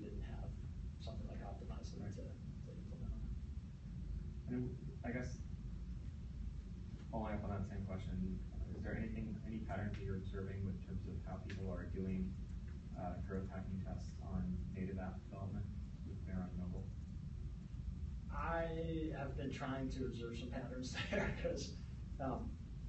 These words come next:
Speaker 1: so I, we definitely see people that are doing it. I know that there are,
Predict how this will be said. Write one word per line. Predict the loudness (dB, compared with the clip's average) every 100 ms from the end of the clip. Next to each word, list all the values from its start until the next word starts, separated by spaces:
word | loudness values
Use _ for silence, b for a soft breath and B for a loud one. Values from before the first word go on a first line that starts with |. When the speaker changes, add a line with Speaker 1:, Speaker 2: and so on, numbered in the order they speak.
| -2 -2
Speaker 1:
so | 4 8 8 6
I, | 2
we | 4
definitely | 6 6 4 2
see | 2 0
people | 0 0 2
that | 2
are | 2
doing | 0 2 2 2
it. | 2 2
I | 2
know | 2 4
that | 2 2
there | 2 2
are, | 2 2 0 -2